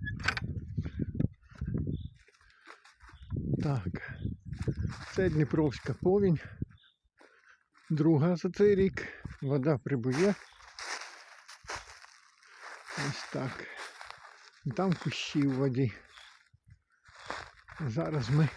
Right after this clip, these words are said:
спробуємо туди підійти. Думаю, що моїх болотників вистачить.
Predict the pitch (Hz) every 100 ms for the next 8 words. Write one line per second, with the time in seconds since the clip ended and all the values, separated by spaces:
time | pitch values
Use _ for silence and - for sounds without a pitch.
0 | - - - - - - - - - -
1 | - 165 165 156 156 147 - 147 147 151
2 | 147 123 147 120 - 127 - - - -
3 | - - - - - - - - - -
4 | - 139 156 151 151 139 - 165 131 -
5 | 160 147 143 131 - - 135 139 131 -
6 | 139 - 151 - - - - - - -
7 | - 170 220 - 170 - 143